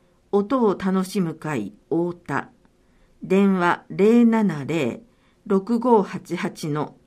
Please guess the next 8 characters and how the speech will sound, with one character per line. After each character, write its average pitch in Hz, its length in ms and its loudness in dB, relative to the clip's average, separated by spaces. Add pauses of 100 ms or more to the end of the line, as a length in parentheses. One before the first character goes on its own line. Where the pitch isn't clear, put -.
零 220 300 4
二 196 320 2
九 160 300 -6
八。 - 400 -14 (1300)
組 247 320 4
紐 240 300 2
教 233 280 2
室。 - 520 -8